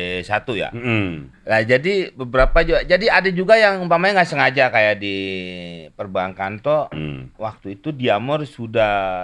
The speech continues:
Speaker 1: tahun berapa ya? Tahun sembilan puluh.
Speaker 2: Hmm.
Speaker 1: Masing-masing Rudi kerja.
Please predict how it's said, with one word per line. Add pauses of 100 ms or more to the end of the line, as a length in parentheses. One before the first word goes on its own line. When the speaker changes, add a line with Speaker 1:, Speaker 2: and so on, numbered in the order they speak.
(140)
Speaker 1:
tahun
berapa
ya? (120)
Tahun
sembilan
puluh. (200)
Speaker 2:
Hmm.
Speaker 1:
Masing-masing
Rudi
kerja.